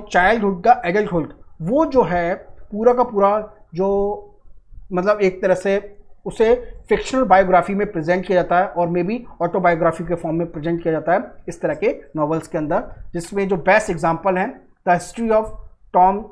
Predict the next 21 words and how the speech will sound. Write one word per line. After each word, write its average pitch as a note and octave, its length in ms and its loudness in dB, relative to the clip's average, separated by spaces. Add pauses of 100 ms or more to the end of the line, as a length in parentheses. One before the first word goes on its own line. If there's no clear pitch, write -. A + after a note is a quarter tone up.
(140)
Jones, F#3+ 280 -2 (260)
which E3 160 -6
was F#3 240 2
published F3+ 340 -4
in F#3 60 -6 (100)
seventeen E3 380 -2
forty-nine E3 380 -6
by D#3+ 200 0
the - 140 2 (380)
Henry F3 420 -2
Fielding, F3+ 320 -4 (500)
then, F3+ 300 2 (500)
uh, D#3+ 140 -2 (100)
Candide F#3+ 380 0
by E3+ 180 4
the, F3 160 2 (640)
by D#3+ 120 4
the E3+ 100 2
Walter, F3 500 -2
seventeen D#3+ 400 -4
fifty-nine, F3 480 -4